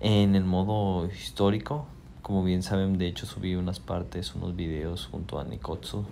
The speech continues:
donde estuvimos jugando, él siendo parte del Imperio Alemán, yo directamente Italia. Bueno, dicho esto, agarré un país random. De hecho, creo que fue, a ver, aquí, ah, pues, fue Suecia. Sí, no recuerdo el nombre. En fin, la duda aquí es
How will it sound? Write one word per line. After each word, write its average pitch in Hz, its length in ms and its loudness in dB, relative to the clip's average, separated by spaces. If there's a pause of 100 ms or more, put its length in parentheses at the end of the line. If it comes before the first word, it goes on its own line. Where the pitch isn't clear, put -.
(160)
donde - 200 -6
estuvimos 78 400 -6
jugando, 82 560 -2 (440)
él 98 140 2
siendo 98 340 2
parte 101 280 0
del 104 80 0
Imperio 101 320 2
Alemán, 123 500 2 (260)
yo - 140 -2
directamente 78 680 -4
Italia. - 360 -6 (560)
Bueno, - 340 0 (380)
dicho 113 240 8
esto, 160 300 8
agarré 131 160 6
un 120 120 2
país 123 320 4
random. 156 560 2
De 107 120 4
hecho, 113 280 0
creo 123 240 0
que 127 100 -4
fue, 135 600 2
a 131 60 2
ver, 143 340 2
aquí, 127 180 -2
ah, - 160 -2
pues, - 160 -4
fue 131 160 0
Suecia. 143 320 -4 (720)
Sí, - 240 -4
no 110 140 0
recuerdo 113 340 0
el 113 100 2
nombre. 131 380 2 (640)
En 135 260 8
fin, 101 400 4 (880)
la 131 160 8
duda 135 300 6
aquí 147 260 -2
es 139 380 -2